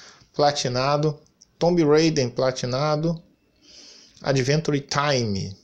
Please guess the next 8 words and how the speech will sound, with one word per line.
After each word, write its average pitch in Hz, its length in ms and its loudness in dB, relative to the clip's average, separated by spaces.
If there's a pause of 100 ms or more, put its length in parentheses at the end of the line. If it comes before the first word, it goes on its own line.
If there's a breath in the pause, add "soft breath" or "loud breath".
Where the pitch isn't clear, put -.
platinado. 117 580 -4
Assassin's 117 400 -4
Creed 104 240 -6
dois, 123 440 0
jogo 113 280 -2
da 110 140 0
JoJo, 107 480 0
platinado. 147 840 -6